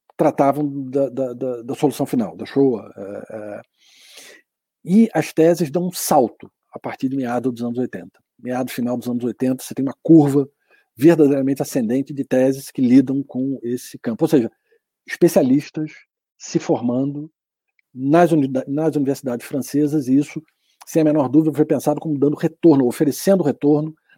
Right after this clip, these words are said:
na formação qualificada, eh, sobre esse tema de outros profissionais e na oferta de conhecimento público também qualificado.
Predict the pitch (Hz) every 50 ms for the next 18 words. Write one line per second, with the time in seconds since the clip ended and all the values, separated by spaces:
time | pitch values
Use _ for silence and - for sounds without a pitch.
0 | _ - 151 180 208 208 - 190 165 160 156 - - 156 147 - 143 139 - 143
1 | - - 135 135 143 147 151 156 - _ _ _ _ _ _ _ _ _ _ _
2 | _ _ _ _ _ _ _ - - 123 120 - - 160 147 135 156 170 165 -
3 | - - - 127 135 143 160 170 - _ _ _ _ _ _ _ _ _ 117 110
4 | - - _ _ _ _ _ _ 208 190 _ _ _ _ - 160 175 175 - 135
5 | - - 139 123 - - 120 113 117 127 139 156 156 - _ _ - 151 165 160
6 | 156 143 - - - 165 165 165 - - _ 170 160 156 _ _ _ _ _ _
7 | _ 127 131 143 - 151 143 143 - 139 127 123 127 127 - 120 - - 117 120
8 | 123 127 - _ 127 117 110 110 - 113 110 110 - _ - - -